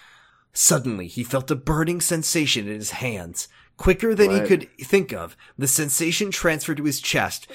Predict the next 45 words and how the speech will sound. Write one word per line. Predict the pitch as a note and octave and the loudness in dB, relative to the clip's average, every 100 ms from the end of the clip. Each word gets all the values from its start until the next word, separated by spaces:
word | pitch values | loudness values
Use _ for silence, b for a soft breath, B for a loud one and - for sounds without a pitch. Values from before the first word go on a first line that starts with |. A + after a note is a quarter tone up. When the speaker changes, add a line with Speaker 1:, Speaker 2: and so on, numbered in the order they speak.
| B | B
Speaker 1:
his | D3+ | -4
face, | - E3+ B2+ G2+ | 0 4 4 2
Speaker 2:
What? | G#2 F#2+ | -6 -4
Speaker 1:
his | D3 C3+ | -2 0
legs, | D3+ C3+ G#2+ - b | 0 2 0 -4 b
his | - C3+ D3 | -6 -4 0
neck, | D#3 A2+ - B | 0 0 -2 B
his | D3 C#3+ | -4 -2
Speaker 2:
What? | F#2+ | 2
Speaker 1:
back, | D3 B2 F#2 - B | 4 4 2 -8 B
his | C3+ | -6
pussy, | - - C#3 - G#2 | 4 4 4 0 -2
Speaker 2:
What? | F#2 G2+ | -4 -2
Speaker 1:
his | - | 0
crack, | - - B2+ F#2 - - | 2 4 4 2 -6 -10
Speaker 2:
What? | F2+ G2 G2+ | -8 -6 2
Speaker 1:
every | C#3+ B2 - | 2 2 -4
Speaker 2:
What? | F2+ | -4
Speaker 1:
fiber | F#2+ C3+ B2 A2 | 0 2 2 -2
of | G2+ | -6
his | A2 - | -6 -6
body. | A#2+ G#2+ G#2 E2+ - _ _ _ - | -2 -2 -4 -10 -18 _ _ _ -18
Speaker 2:
Huh? | - F2 F#2 | -10 -6 0
Speaker 1:
The | C3+ | 0
pain | - C3 D3+ C#3 | 0 0 0 0
was | A#2+ - | -2 -4
intensifying | B2 - C#3+ C3 B2+ B2+ A#2+ A2+ | -4 -6 -6 -4 -4 0 0 -2
quickly. | - C3 B2+ G#2 G2 B B B | -8 -8 -8 -10 -12 B B B
His | D3 B2+ B2+ | -2 -2 -2
entire | D3+ - C#3+ C#3+ E3 | -2 2 2 4 2
body | C#3+ C#3+ A2+ G#2 | 2 2 2 -4
felt | - B2+ B2+ | -2 -2 -2
like | A#2 A2 | -6 -4
he | B2 | -6
was | A#2+ A2+ | -6 -6
burning | C3+ C3 C3 C#3 | -4 -2 -2 -2
alive | C#3 D3 A#2+ F#2+ F#2+ - b b b | 0 0 -2 -4 -12 -16 b b b
and | C3 C#3 | -2 0
Speaker 2:
What? | |
Speaker 1:
being | D#3 D3+ C#3+ | 2 2 2
cut | - E3 B2+ | 2 4 4
into | B2 B2+ C3+ | -2 -2 -2
a | |
thousand | C3 D3 C#3+ C#3+ D#3 | 2 4 4 2 -2
pieces | - D3+ B2 G#2+ G2+ | -2 -2 -2 -4 -6